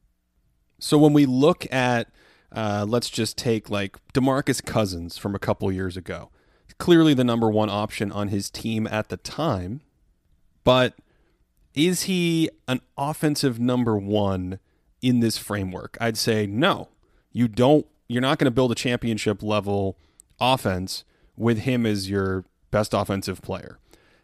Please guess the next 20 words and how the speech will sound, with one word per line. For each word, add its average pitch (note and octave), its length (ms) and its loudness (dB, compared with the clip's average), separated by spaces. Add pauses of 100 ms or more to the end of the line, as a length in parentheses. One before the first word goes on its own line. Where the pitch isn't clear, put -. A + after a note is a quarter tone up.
Is B2 200 0
he C3+ 100 2
an B2 80 2
offensive A#2 440 0
number G#2+ 340 0
two? F#3+ 500 2 (500)
Maybe. B2+ 600 2
We G#2 140 2
can, A2+ 180 -4
th-, A2+ 180 0
those C3 260 4
become B2+ 420 -2
trickier A2+ 420 -2
conversations, A2+ 760 -2
but A#2 140 -6
those D#3+ 180 0
are D#3 80 2
exactly A#2 440 -2
the G#2 80 0
conversations G#2+ 880 -4